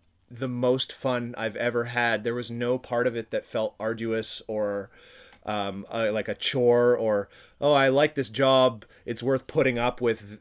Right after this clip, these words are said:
X, Y, or Z." Like, I, I just, the long days could have gone on longer 'cause it was such a great environment and such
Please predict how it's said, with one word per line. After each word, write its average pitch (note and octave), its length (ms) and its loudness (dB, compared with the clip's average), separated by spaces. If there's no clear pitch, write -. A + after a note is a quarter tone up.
X, A#2 240 -6
Y, A2+ 220 0
or A2 120 -2
Z." A2+ 380 -4
Like, G#2+ 220 0
I, G#2+ 200 -2
I A#2 120 -2
just, A2+ 500 -6
the B2+ 160 -2
long C3 340 2
days C3 600 0
could D3 160 -2
have B2+ 80 -4
gone C3+ 200 0
on C3 140 0
longer B2+ 380 -2
'cause A2+ 200 -4
it A#2 80 -4
was A#2+ 140 -6
such B2 220 -2
a A#2 120 -4
great A2+ 340 -4
environment A#2 520 -4
and G#2 140 -6
such - 540 -8